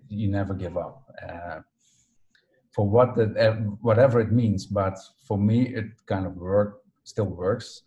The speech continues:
Uh, it's, it's a little voice, and of course, it's my mom, but it means something, uh,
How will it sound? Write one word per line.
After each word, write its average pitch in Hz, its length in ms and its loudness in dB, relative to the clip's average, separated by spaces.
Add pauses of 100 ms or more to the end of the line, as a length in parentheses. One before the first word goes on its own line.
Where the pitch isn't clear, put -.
Uh, 92 140 -8 (160)
it's, - 520 -20
it's 113 260 -14
a 95 40 -10
little 104 420 0
voice, 98 580 -2
and 98 200 -4
of 101 220 -12
course, 98 240 -2
it's - 160 -14
my 95 120 -2
mom, 85 420 -10
but - 260 -12 (800)
it 101 180 -4
means 127 360 6
something, 143 640 0 (200)
uh, 92 720 -6